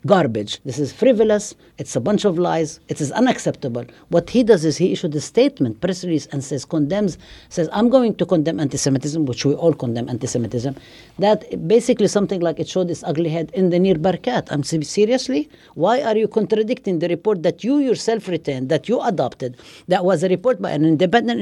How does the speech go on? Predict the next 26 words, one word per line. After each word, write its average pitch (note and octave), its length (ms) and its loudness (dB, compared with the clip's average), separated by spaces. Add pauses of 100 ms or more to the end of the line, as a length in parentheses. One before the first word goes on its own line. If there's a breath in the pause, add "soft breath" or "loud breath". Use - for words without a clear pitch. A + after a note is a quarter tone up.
investigator? D3 580 -2 (480 loud breath)
Why A3+ 100 4 (140)
are F#3 160 4
you F#3+ 160 4
saying F#3 140 2 (100)
that? D#3+ 160 0 (120)
What F#3+ 120 2 (140)
if?" - 80 -12 (500 loud breath)
And G#3 100 4
since C4 360 2 (180)
this - 100 0
is, C4+ 220 2
this C4 120 0 (100)
has B3 120 2 (120)
escalated, C3+ 540 0 (100)
lawfare. D#3 420 0 (360 soft breath)
We E3+ 140 2
have E3+ 160 0
the F3 80 4
Canary F#3 320 2
Mission G#3+ 360 0
coming G3+ 220 -2
in F#3 140 -6
two G3+ 80 0
thousand F#3+ 320 -2
sixteen G3 420 -2